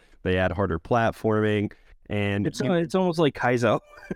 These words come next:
Speaker 1: It really is, dude. It really is. And that's, that's what I'm saying. Like, that first time I played it on that twenty-two hour stream, I was like, "This is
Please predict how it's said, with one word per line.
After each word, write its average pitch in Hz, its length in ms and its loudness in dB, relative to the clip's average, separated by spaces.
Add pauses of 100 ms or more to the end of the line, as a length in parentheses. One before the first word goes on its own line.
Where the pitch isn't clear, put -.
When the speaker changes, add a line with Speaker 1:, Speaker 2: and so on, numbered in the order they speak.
(560)
Speaker 1:
It 202 100 0
really 233 360 0
is, 240 300 -2
dude. 160 200 0
It 156 120 -2
really 196 340 0
is. 202 220 0
And 123 80 0
that's, - 240 -4
that's - 200 -4
what 214 60 0
I'm 180 60 2
saying. 285 320 0
Like, 175 260 2
that 156 220 0
first 190 240 0
time 214 120 2
I 165 100 4
played 220 340 2
it 156 120 4
on 135 140 2
that 135 160 -2
twenty-two 175 340 -2
hour 285 160 0
stream, 156 280 0
I - 20 2
was 131 140 0
like, 131 160 0
"This 262 180 -2
is - 180 -2